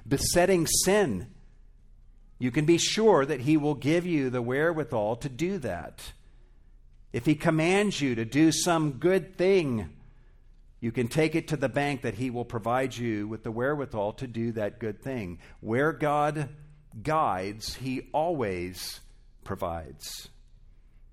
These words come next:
We also see in this passage the importance of not allowing ourselves to become entangled in relationships that keep us from doing what it is that God has called us to do.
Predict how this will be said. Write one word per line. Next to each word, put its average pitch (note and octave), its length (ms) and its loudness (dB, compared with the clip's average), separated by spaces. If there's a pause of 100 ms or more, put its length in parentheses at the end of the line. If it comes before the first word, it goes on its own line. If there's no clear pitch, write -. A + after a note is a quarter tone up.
(540)
We A#2+ 120 0
also C#3 280 2
see D#3 280 2
in C#3 100 2
this B2 160 0
passage C#3+ 560 -2
the A#2 140 -2
importance A#2 640 -4
of A2+ 200 -4 (540)
not C#3+ 240 4
allowing C#3 480 2
ourselves A#2 540 -2
to A#2+ 80 -8
become B2 420 -4
entangled B2+ 720 -2
in A2+ 180 0
relationships B2+ 960 -4
that A2+ 240 -2 (360)
keep F#3+ 320 0
us A2+ 260 2
from A#2+ 280 -2
doing C3+ 420 0
what A#2+ 140 0
it A#2+ 100 -2
is C#3 240 0
that A#2 140 -2
God B2 220 0
has A#2+ 140 -2
called D#3 380 0
us A#2 200 -2
to A#2 100 -8
do. G2+ 400 -4